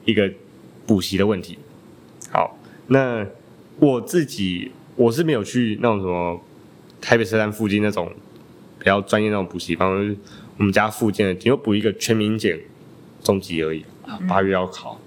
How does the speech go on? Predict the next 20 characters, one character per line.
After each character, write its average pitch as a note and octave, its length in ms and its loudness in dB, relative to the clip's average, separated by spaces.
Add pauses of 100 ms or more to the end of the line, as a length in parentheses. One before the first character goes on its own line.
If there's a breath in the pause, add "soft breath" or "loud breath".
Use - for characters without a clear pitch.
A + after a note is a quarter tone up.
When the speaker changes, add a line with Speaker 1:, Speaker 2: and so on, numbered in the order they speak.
(560)
Speaker 1:
考 F#2 180 2
过 G#2+ 160 2
的 G2 80 0
话 G2 80 0
再 F#2+ 140 -6
看 F2+ 280 -2 (140)
还 - 100 0
要 G2 60 6
不 F#2+ 80 -2
要 F#2 80 0
再 F#2 140 -2
继 F2+ 120 -6
续 F2 140 -4
去。 E2+ 240 -4 (240)
Speaker 2:
嗯。 F#3 200 -4 (360)
Speaker 1:
应 F#2+ 80 -6
该 F2 140 2
是 F2+ 120 -8
会 E2+ 200 0
啦。 D2+ 200 -10